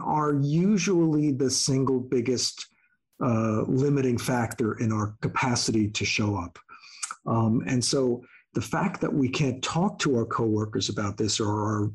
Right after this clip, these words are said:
reports or bosses or whatever, that we don't have a language for it, that it's taboo, um, you know, that it might show weakness or vulnerability, all of this is really completely counterproductive. And what you're <laughs> describing in your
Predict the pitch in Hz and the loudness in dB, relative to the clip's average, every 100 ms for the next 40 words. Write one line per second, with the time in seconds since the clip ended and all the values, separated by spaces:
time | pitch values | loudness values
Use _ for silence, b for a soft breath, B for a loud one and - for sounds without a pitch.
0 | - - 285 151 120 - 127 123 131 104 | -8 -8 -2 0 0 0 0 0 -2 0
1 | 120 117 - 117 113 110 113 113 113 113 | 0 0 0 0 0 0 0 0 -2 -2
2 | 107 - 131 143 139 135 131 135 147 139 | -4 -2 0 2 0 2 2 2 2 2
3 | 139 - 135 131 127 123 123 - - 143 | 0 0 0 0 0 -2 -4 -6 -4 -2
4 | 120 127 131 139 143 139 B B B B | 0 2 2 2 0 -4 B B B B
5 | B 127 120 117 113 113 B B B B | B -2 0 2 0 -4 B B B B
6 | B - 131 120 131 127 127 120 - 139 | B -2 0 2 0 0 0 -2 0 2
7 | 120 120 131 143 120 - 110 113 113 107 | 2 2 0 0 0 0 0 0 0 0
8 | 123 120 - 156 180 160 147 135 123 123 | 2 2 2 2 2 2 2 0 0 2
9 | 131 - 120 156 165 - - 123 107 107 | 2 0 0 0 0 0 -2 -2 -2 -2
10 | 107 110 - - - _ B B B B | -2 -4 -4 -6 -8 _ B B B B
11 | - 131 127 123 117 127 135 139 135 120 | -4 -2 2 2 2 2 0 0 0 0
12 | - - 165 190 156 127 123 120 117 113 | -2 -2 0 2 2 2 2 2 2 0